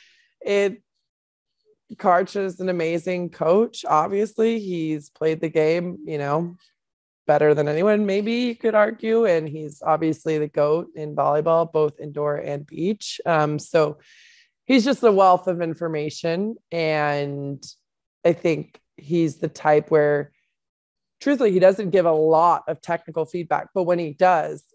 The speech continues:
it's, "Okay, that's it." You know, like, that's the word. <laughs> That's,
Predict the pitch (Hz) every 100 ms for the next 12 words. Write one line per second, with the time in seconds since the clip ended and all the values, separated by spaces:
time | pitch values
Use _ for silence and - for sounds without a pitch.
0 | _ 180 160 - - - _ _ 175 170
1 | 175 156 151 - _ _ _ _ _ _
2 | 170 175 156 - - - - - 208 165
3 | - 233 254 240 214 196 180 - 190 170
4 | 175 196 - - - 202 220 285 240 220
5 | 214 - 226 190 170 175 180 -